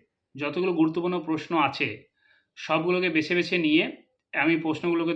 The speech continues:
তৈরি করেছি সাজেশন হিসাবে, যেগুলো তোমাদের পরীক্ষাতে আসার সম্ভাবনা অনেকটাই বেশি আছে। সামনে টেস্ট পরীক্ষা আছে, টেস্টের কথা মাথায় রেখেও প্রশ্নগুলো আমি তৈরি করেছি। তো সেই হিসাবে অনেকগুলো প্রশ্ন হয়ে যাচ্ছে,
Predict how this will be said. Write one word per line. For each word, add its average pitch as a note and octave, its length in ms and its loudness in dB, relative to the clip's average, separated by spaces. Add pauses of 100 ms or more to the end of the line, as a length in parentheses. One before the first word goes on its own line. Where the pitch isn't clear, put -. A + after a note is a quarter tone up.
তৈরি D3 160 0
করেছি E3+ 300 -2 (180)
সাজেশন D3+ 420 -2
হিসাবে, F3 340 -4 (460)
যেগুলো D3+ 280 0
তোমাদের E3 380 0
পরীক্ষাতে E3+ 420 0 (460)
আসার E3+ 300 0 (100)
সম্ভাবনা D#3+ 480 0
অনেকটাই D#3 320 2
বেশি C#3 260 0
আছে। F3+ 200 -2 (600)
সামনে D#3 320 0
টেস্ট D#3+ 260 -2
পরীক্ষা E3+ 260 -2
আছে, F3 180 -4
টেস্টের D#3 360 -2
কথা D#3+ 140 -2
মাথায় D#3 300 0
রেখেও E3+ 220 0
প্রশ্নগুলো D#3 440 -2
আমি D3 200 0
তৈরি C#3+ 140 -4
করেছি। B2+ 300 -6 (720)
তো - 100 -18
সেই E3 240 0
হিসাবে F#3 200 2
অনেকগুলো F#3 440 2
প্রশ্ন F3+ 340 -6
হয়ে D#3 220 2
যাচ্ছে, F3 240 -2